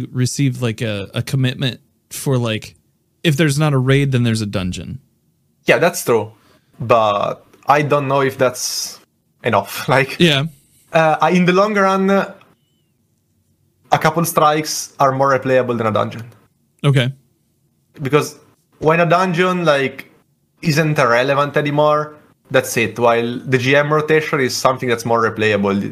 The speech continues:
Speaker 2: either with different modifiers, different seasonal mods. It, it's, it's a bit different. I mean, dungeons are still better content than strikes, in my opinion.
Speaker 1: Mm-hmm.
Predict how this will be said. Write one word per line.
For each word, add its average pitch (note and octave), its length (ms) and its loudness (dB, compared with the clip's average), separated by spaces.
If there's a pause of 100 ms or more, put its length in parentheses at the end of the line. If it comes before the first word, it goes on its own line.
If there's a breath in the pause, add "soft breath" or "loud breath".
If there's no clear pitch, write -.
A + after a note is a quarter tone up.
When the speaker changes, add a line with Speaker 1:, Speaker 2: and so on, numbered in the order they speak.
(120)
Speaker 2:
either A#2+ 160 0
with A2+ 160 0
different B2 320 0
modifiers, A#2 500 0
different A2+ 320 -4
seasonal A2+ 260 -2
mods. A2+ 320 0
It, D3+ 220 -2
it's, E3 320 -4
it's E3+ 220 0
a F#3 60 6
bit C3+ 340 -2
different. A2 420 -4 (460 loud breath)
I F3 40 2
mean, F#3 220 2
dungeons G3 460 2
are D#3+ 80 4
still D#3 220 -2
better D3 360 0
content C3 580 -2
than A2 340 -2 (260)
strikes, C#3+ 400 0
in A#2 80 -4
my A2+ 80 0
opinion. A#2 400 0
Speaker 1:
Mm-hmm. D3 440 4